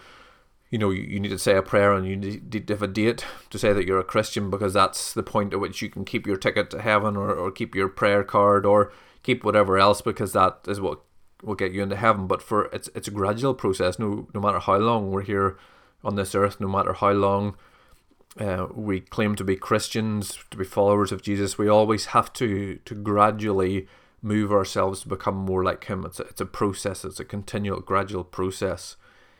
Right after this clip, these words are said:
The other part of, um, this that, uh, Tom Wright actually looks at,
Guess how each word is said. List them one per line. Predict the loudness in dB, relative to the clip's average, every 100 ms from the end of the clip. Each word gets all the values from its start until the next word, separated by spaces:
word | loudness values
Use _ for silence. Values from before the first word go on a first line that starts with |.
| _ _ _ _ -8
The | 2 6
other | 8 6
part | 6 6 6
of, | 4 2 -2 -6 -6 -8 -20 -20 -20 -20 _ -20 -8
um, | -2 0 4
this | 2 2
that, | -6 -8 -10 0
uh, | 0 0
Tom | 2 2 4
Wright | 4 4 0 -8 -2
actually | -2 -2 0 2 0 -4 -8 -10 -8 -10 0
looks | 0 2 6
at, | 6 6